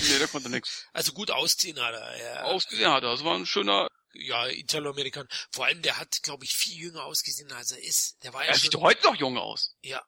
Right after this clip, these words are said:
Speaker 2: ehrlich, ich hab mir schon lange nie kein Foto
Speaker 1: Der sieht
Speaker 2: gesehen.
Speaker 1: immer noch, also die, der ist ja auch schon fünfzig, hat, glaub ich, mittlerweile.
Speaker 2: Also jetzt, wo du sagst,
Speaker 1: Äh,
Speaker 2: das, ja.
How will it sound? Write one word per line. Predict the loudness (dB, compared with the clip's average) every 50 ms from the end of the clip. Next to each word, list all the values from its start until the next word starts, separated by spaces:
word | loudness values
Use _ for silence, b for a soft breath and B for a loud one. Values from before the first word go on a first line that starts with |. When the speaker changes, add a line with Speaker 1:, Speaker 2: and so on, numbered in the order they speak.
| _ -12 -10 -6 -4
Speaker 2:
ehrlich, | -4 -2 -2 -4 -4
ich | -6
hab | -8 -4
mir | -2
schon | -2 -2 -2
lange | -2 -8 -8 -10
nie | -14 -12
kein | -8 -8 -8 -8 -8
Foto | -12 -10 -2 0
Speaker 1:
Der | 0 2
sieht | 2 2 0
Speaker 2:
gesehen. | 0 0 2
Speaker 1:
immer | 4 6 6 6
noch, | 6 4 4 4
also | 2 2 2
die, | 2 2 4
der | 6 4
ist | 6 6
ja | 2 0
auch | 2
schon | 0 0 0
fünfzig, | -2 -2 -2 0 0 2 2 2 2
hat, | 0
glaub | 0 -2 -2 -2
ich, | -2
mittlerweile. | -2 0 0 0 2 4 4 4 4
Speaker 2:
Also | 2 0 0 -4 -4 -4
jetzt, | 0 0 0 0 -2
wo | -6
du | -2 0
sagst, | 0 0 2 4 6 8
Speaker 1:
Äh, | 10 10 10 10 8
Speaker 2:
das, | 4 -2 -8 -16
ja. | -20